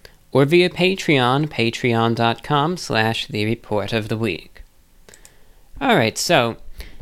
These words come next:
chances are, though maybe you didn't hear it, but chances are uh, you're aware of the news with this broadcast and, uh, the exciting announcement in terms of the expansion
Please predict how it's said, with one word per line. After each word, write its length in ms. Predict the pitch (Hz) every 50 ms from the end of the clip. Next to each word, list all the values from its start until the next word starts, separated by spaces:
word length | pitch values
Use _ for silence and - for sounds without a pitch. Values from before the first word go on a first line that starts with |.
| - - - - - - - - - - -
chances 580 | - - - 190 202 220 240 233 - 208 160 -
are, 440 | 131 110 98 95 98 107 117 127
though 100 | 135 160
maybe 240 | 165 196 247 269 214
you 80 | 151 131
didn't 260 | 117 113 107 110 -
hear 240 | - 120 110 101 101
it, 140 | 120 - -
but 140 | - -
chances 520 | - - 180 190 214 233 220 - 202 160 135
are 380 | 120 110 104 104 104 113 123 - - - - - - - - - - -
uh, 220 | - 127 123 123 117
you're 180 | 139 165 175 180
aware 300 | 160 151 151 147 156 170
of 120 | 160 -
the 100 | 156 156
news 400 | 147 139 135 135 143 156 156 165
with 140 | 151 139 -
this 160 | 143 139 -
broadcast 920 | - - 131 123 123 117 110 - - 110 107 101 104 120 147 - - - - - - - - - - - - -
and, 380 | 123 120 120 120 117 117 110
uh, 200 | 117 117 117 113
the 120 | 113 113 113
exciting 540 | 113 - - - 131 120 120 120 120 113
announcement 600 | 113 110 113 117 120 123 120 - - 117 110 107 -
in 80 | 113
terms 300 | 104 - 113 117 110 107
of 120 | 117 104 107
the 80 | 113
expansion 840 | 98 98 - - - 151 156 170 170 156 151 - 120 110 107 104 104